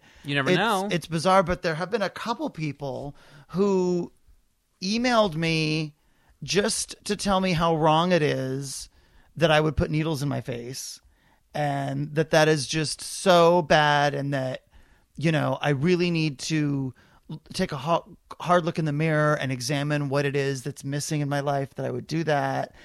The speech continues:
Speaker 2: But then they always end with, like, wanting to know how much it hurt and stuff.
Speaker 1: Right.
Speaker 2: And it's like, they're, they're fully testing the water.
Speaker 1: Right.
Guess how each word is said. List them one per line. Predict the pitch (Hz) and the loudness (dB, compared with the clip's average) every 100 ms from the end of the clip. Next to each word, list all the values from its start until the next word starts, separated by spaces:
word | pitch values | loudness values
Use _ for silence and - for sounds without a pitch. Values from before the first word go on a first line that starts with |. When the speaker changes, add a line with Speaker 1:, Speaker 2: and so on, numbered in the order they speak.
| - - | -20 -6
Speaker 2:
But | 180 | -2
then | 226 240 | 2 2
they | 233 | 2
always | 214 220 233 214 | 2 4 2 2
end | - 208 214 | 0 0 0
with, | 190 | 0
like, | 185 | 0
wanting | 165 175 180 | 2 0 0
to | 160 | -2
know | 160 | -2
how | 165 | 0
much | 165 156 | -2 -2
it | 135 | -6
hurt | 131 139 | -2 -2
and | 180 170 | -2 -4
stuff. | - 185 208 - _ _ - | 0 0 0 -6 _ _ -6
Speaker 1:
Right. | 131 123 101 - | 0 0 -2 0
Speaker 2:
And | 202 220 | 4 4
it's | - | 4
like, | 233 - | 2 4
they're, | 226 247 247 - _ _ - | 6 6 4 0 _ _ -8
they're | 214 262 | -2 -2
fully | - - - 480 220 | -2 -8 -2 0 2
testing | 196 208 - | 2 0 2
the | 165 | 0
water. | 151 180 143 - - _ _ | 2 0 -2 -6 -20 _ _
Speaker 1:
Right. | 120 123 87 - | -4 -4 -4 -12